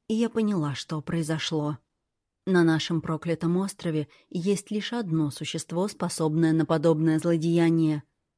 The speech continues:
Монстр с отравленными губами, который убивает невинных девушек.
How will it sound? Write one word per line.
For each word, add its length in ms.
Монстр 640
с 140
отравленными 680
губами, 580
который 420
убивает 540
невинных 640
девушек. 600